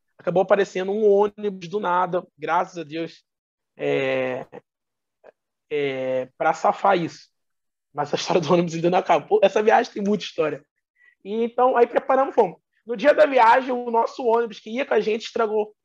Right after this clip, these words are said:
lá em São Paulo, um dia antes. Ele ia vir de São Paulo pra cá, que ele tinha levado a turma e ia vir. Estragou. E nós ia embarcar de manhã cedo, do, um dia antes. Nós ia embarcar de manhã cedo pra dormir na cidade e descansar.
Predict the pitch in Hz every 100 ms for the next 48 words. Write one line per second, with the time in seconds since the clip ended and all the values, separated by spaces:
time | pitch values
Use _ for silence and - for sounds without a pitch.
0 | - 185 208 - 226 190 185 196 190 151
1 | - _ _ 170 170 180 - 180 175 190
2 | 202 190 180 175 175 185 175 160 170 175
3 | 175 190 214 202 175 _ _ - - 233
4 | 196 185 185 180 175 _ _ _ _ 156
5 | 185 185 208 202 214 208 202 214 254 -
6 | 214 190 175 _ 147 165 170 208 202 214
7 | 202 196 - _ 156 175 175 175 175 185
8 | 196 - 196 214 214 226 220 233 240 202
9 | 196 202 - - 226 196 175